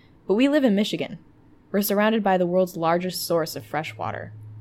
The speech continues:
And all the water we use just goes back to the water treatment center, right? Won't it just be treated and returned to us?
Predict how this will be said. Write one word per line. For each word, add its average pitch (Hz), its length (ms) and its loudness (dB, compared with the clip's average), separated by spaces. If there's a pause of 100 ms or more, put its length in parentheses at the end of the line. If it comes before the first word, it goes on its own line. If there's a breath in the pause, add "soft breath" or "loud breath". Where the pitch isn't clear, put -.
(320)
And 202 100 6
all 220 100 8
the 254 100 4
water 240 260 6
we 175 100 2
use 175 180 2
just 175 160 -6
goes 180 200 2
back 170 220 0
to - 60 -6
the 170 80 0
water 175 300 2
treatment 165 380 -6
center, 135 260 -8
right? 143 300 -4 (480)
Won't 190 160 4
it 190 80 -2
just 190 180 -4
be 185 140 0
treated 180 420 -2
and 180 160 -2
returned 170 320 -4
to 220 100 -2
us? 262 280 -4